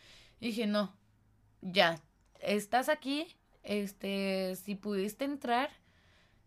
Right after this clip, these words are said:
eh, fue por algo, si has llegado hasta aquí es por algo,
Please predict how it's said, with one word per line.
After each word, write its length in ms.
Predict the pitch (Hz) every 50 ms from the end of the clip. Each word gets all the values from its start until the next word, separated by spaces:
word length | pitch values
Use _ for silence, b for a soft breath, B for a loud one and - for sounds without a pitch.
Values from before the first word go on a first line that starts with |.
| _ -
eh, 680 | - 208 220 214 208 208 202 202 202 196 196 - - 196 -
fue 160 | - 226 214
por 240 | 214 233 247 240 240
algo, 500 | 226 226 226 220 247 262 285 302 - - -
si 880 | - - 233 226 220 214 214 208 208 202 202 202 202 190 185 180 180 190
has 220 | 185 202 190 190 -
llegado 600 | 220 233 233 226 226 220 220 233 247 247 240 233
hasta 260 | 214 202 - - 190
aquí 220 | 185 - - 214 220
es 140 | 220 220
por 220 | - - 226 233 220
algo, 360 | 220 208 220 220 254 277